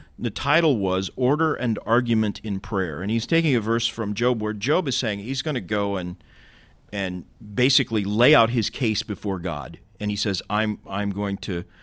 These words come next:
order my case before him." I, I forget exactly the King James language, but that's the idea. He's gonna order his case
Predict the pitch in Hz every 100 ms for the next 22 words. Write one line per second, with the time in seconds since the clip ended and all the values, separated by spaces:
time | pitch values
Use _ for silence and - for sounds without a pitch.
0 | - - - 123 135 139 120 107 107 131
1 | 127 - 107 - 113 117 107 113 113 117
2 | 120 123 98 107 104 110 92 - 107 101
3 | 98 98 95 90 87 82 - 107 131 123
4 | 123 104 92 92 90 101 - 98 - 117
5 | 123 110 104 - 120 110 101